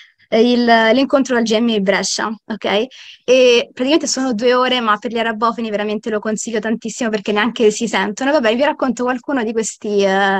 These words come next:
aneddoti che mi hanno fatto legare ancora di più alla, alla Salat. Praticamente questo, eh, Sheikh, ehm, Abdelaziz Ayun Sud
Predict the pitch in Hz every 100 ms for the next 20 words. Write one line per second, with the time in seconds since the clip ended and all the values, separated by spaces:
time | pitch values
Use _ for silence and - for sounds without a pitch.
0 | 190 190 190 - 233 233 214 202 226 262
1 | 285 - - - - - 277 269 - -
2 | 269 247 247 277 254 - 254 233 254 254
3 | 269 - - 254 247 - 330 269 247 262
4 | - 247 262 262 262 - - 208 202 196
5 | - - 220 208 202 190 196 - _ -
6 | - 285 339 381 277 247 233 262 - 240
7 | 254 247 247 - 294 285 226 220 202 208
8 | 214 214 - 226 226 214 226 240 214 240
9 | 214 - 208 202 220